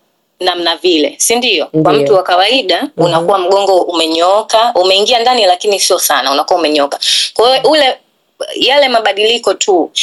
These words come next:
Speaker 1: yenyewe yanakuwa yanasababisha maumivu, kwa sababu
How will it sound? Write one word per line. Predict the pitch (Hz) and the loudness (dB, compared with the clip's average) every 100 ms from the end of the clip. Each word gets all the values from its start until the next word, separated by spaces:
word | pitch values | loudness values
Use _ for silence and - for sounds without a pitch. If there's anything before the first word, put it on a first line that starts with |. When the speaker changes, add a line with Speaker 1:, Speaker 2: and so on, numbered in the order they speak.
| - | -2
Speaker 1:
yenyewe | 196 190 220 208 | -2 0 0 2
yanakuwa | 170 175 175 196 | 0 0 0 0
yanasababisha | 170 165 - 175 175 202 202 220 247 - | 0 0 0 2 2 2 0 -2 -4 -10
maumivu, | 175 170 170 180 185 170 - 135 _ - - - | -2 2 2 2 0 -2 -4 -6 _ -12 -12 -6
kwa | 180 | -2
sababu | 185 180 196 196 208 202 | -2 0 0 2 4 4